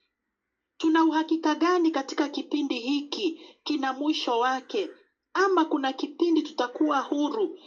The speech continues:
na hizi dhoruba? Kama vile nilitangulia kusema, mpaka Yesu afunuliwe, kuna maisha ya kuishi pamoja na hizi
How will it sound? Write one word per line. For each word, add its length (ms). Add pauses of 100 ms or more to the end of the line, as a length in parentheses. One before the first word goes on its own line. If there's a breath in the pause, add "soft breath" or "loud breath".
(120)
na 120
hizi 300
dhoruba? 680 (520 soft breath)
Kama 260
vile 240
nilitangulia 680
kusema, 720 (720)
mpaka 580
Yesu 640
afunuliwe, 960 (360)
kuna 260
maisha 640
ya 160
kuishi 720
pamoja 800
na 140
hizi 580